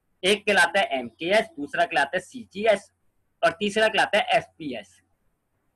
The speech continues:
ये नाम बड़े आसानी से याद हो जाते हैं क्योंकि इन्हीं के अंदर इनका राज छुपा हुआ है। जिन ममालिक में एमकेएस system चल रहा है, जैसे कि पाकिस्तान में एमकेएस है,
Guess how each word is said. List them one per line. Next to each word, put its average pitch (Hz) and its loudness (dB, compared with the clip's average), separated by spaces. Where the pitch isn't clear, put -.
ये 190 4
नाम 214 4
बड़े 262 2
आसानी 214 2
से 220 0
याद 196 2
हो 196 -4
जाते 151 0
हैं 202 -4
क्योंकि - -4
इन्हीं 220 2
के 233 0
अंदर 208 0
इनका 190 0
राज 127 2
छुपा - -16
हुआ - -18
है। - -20
जिन 277 0
ममालिक 240 2
में 226 2
एमकेएस 214 -2
system 202 -4
चल 180 0
रहा 120 2
है, 127 -8
जैसे 147 -4
कि 165 -6
पाकिस्तान 160 0
में 175 -2
एमकेएस 156 -4
है, 147 -8